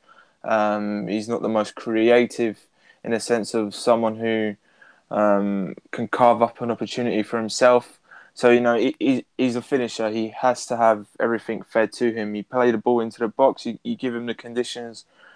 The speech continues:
uh, to thrive, and he will. And he's done that, uh, i-, in each of the last two seasons for us. He's,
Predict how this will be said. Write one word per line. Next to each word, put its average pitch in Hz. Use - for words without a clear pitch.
uh, 110
to -
thrive, 135
and 113
he 113
will. 113
And 101
he's 110
done 120
that, 110
uh, 104
i-, -
in 117
each 117
of 117
the 117
last 113
two 117
seasons 127
for 123
us. 123
He's, 107